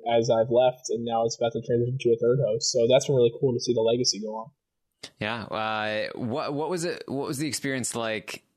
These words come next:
Speaker 2: having them go online, and especially once it started to get more successful, um, of both the, the, like, the players who, uh, like, probably never imagined that there'd be that many <laughs> viewers in the first place,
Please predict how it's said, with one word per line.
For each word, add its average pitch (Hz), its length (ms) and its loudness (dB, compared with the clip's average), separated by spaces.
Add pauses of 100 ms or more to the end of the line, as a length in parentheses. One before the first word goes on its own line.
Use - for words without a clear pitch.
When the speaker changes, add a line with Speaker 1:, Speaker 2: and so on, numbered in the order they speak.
(280)
Speaker 2:
having 117 380 -4
them 107 160 -4
go 107 100 -4
online, 98 540 -4
and 95 60 -4
especially 101 400 -6
once 98 200 -4
it 87 80 -6
started 98 300 -6
to - 80 -8
get 87 320 -6 (280)
more 98 540 -4
successful, 92 920 -6 (240)
um, 87 680 -4
of 98 520 -6
both 131 240 -6
the, 104 360 -6
the, 98 220 -6
like, 101 160 -6
the 101 80 -8
players 120 560 -4
who, 98 380 -4
uh, 67 260 -6
like, 92 460 -6
probably 107 260 -4
never 101 300 -4
imagined 95 520 -4
that 90 240 -8 (200)
there'd 95 280 -6
be 90 300 -4
that 95 400 -6
many 101 340 -6
<laughs> - 20 -6
viewers 120 600 -6
in 123 80 -6
the 135 120 -4
first 123 360 -8
place, 113 320 -4